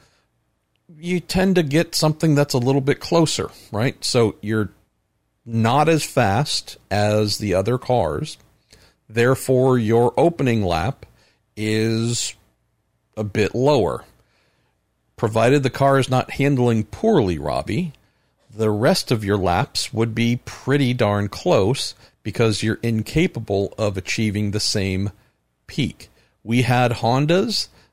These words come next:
that had crazy peak speed. We had others that did not. Uh, it was kind of the full gamut. Among the Chevys,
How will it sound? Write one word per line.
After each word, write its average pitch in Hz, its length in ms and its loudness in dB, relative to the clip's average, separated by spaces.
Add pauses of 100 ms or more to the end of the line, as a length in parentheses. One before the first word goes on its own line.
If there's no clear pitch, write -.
that 110 480 0
had 110 440 0
crazy 127 800 -2 (520)
peak 143 260 2
speed. 156 440 0 (320)
We 110 180 2
had 117 220 4
others 127 500 2
that 104 420 0
did 101 240 0
not. 95 520 -4 (380)
Uh, 123 480 2
it 123 120 -2
was 110 160 -2
kind 214 180 0
of 156 60 2
the 123 60 0
full 175 240 2
gamut. 127 380 0 (460)
Among 131 320 2
the 131 80 2
Chevys, 151 640 0